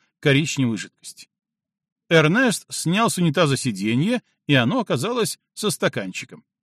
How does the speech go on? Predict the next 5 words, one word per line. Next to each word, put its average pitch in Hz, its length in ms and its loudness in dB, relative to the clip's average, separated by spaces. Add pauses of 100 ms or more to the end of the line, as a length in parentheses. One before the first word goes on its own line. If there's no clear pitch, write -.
(440)
«Тридцать 220 640 0
граммов», 113 680 -2
торжествующе 131 760 -4
сказал 107 420 -6
он. 80 260 -18